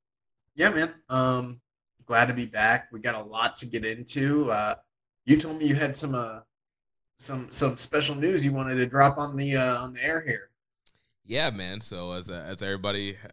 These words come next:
Speaker 2: has known that I, I'm engaged, so also that means I am now, uh, planning a wedding. So, you know, I, uh, establishing my stable,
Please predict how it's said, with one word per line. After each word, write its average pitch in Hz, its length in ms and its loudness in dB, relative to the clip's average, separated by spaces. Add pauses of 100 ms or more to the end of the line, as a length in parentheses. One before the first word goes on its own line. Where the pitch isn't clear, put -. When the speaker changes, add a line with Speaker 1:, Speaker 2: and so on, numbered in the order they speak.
(160)
Speaker 2:
has 95 320 -8
known 101 320 -6
that 98 100 -4
I, 90 320 -8
I'm 90 100 -14
engaged, 90 460 -8
so - 120 -10
also 87 200 -12
that 90 120 -10
means 87 200 -10
I 87 140 -12
am 82 120 -14
now, 82 280 -12
uh, 78 160 -16 (100)
planning 107 480 -2
a 78 100 -12
wedding. 92 580 -6 (100)
So, - 260 -14
you 85 80 -10
know, 85 160 -10
I, 85 300 -8 (340)
uh, 82 60 -18 (180)
establishing 98 1000 -4 (480)
my 87 400 -10
stable, 101 580 -4